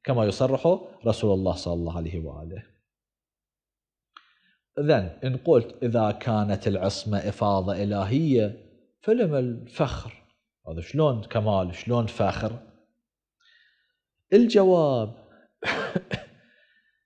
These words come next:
في زيارة فاطمة الزهراء سلام الله عليه، واحد يق-، يقرأ: "يا ممتحنة، امتحنك الله الذي خلقك قبل أن يخلقك،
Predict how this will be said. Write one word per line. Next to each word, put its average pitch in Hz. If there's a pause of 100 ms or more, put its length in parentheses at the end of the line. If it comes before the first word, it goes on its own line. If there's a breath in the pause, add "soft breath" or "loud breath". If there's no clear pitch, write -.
(1000)
في 110
زيارة 135
فاطمة 110
الزهراء 95
سلام 92
الله 82
عليه، 87
واحد 113
يق-، -
يقرأ: 127 (540)
"يا 123
ممتحنة، 92 (1000)
امتحنك 113
الله 107
الذي 104
خلقك 127
قبل 202
أن 240
يخلقك، 180